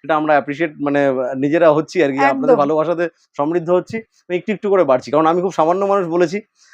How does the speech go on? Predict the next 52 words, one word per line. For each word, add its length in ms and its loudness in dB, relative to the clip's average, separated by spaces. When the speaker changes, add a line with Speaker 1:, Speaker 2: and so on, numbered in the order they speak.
Speaker 1:
আর 120 2
আমি 180 2
কিন্তু 220 -2
বিজনেসের 400 -2
মতো 200 0
করে 140 0
ব্যবসাটা 320 0
করি 220 -2
না। 100 2
আহ, 680 0
যেই 240 2
সামনে 240 -2
থেকে 200 -2
আসুন 240 0
না 120 -4
কেন, 140 -2
আপনি 200 -2
বুঝতেই 300 -4
পারবেন 240 0
আমার 120 -2
সাথে 200 -6
কথা 180 2
বলে, 160 2
কারণ 160 2
আমি 120 4
ব্যবসাকে 600 0
ভালোবেসে 420 0
করি। 220 -12
কারণ 240 -4
ব্যবসাকে 680 2
না 260 0
ভালোবাসলে 480 -2
তো, 100 -4
কোনো 280 -6
জিনিসকেই 320 -4
ভালো 160 2
না 120 0
বাসলে 220 2
হয়তো 260 2
কোনো 160 -2
জিনিস 160 2
হয় 160 0
না। 100 -2
Speaker 2:
একদম। 200 -6
Speaker 1:
আর 140 0
ব্যবসাটা 420 2
আরো 140 4
বেশি 240 -6
করে, 200 -8
কারণ 280 -2
এখানে 300 -2
না 220 0